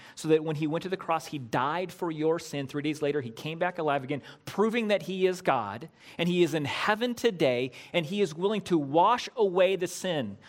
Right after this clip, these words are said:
forgive the sin. It's not that it didn't happen. It did happen. Jesus had to die on the cross for it to happen.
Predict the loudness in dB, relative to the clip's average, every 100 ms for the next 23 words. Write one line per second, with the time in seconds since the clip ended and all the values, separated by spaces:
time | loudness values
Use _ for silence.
0 | -14 -2 2 2 0 4 8 8 4 0
1 | 0 0 -2 0 0 -4 -12 -16 -20 -2
2 | 0 2 0 2 2 2 0 0 0 -4
3 | -8 -12 _ _ -4 0 2 4 2 -2
4 | -6 -6 -4 -2 0 0 0 -2 0 0
5 | 0 -2 -2 -2 -4 -6 -10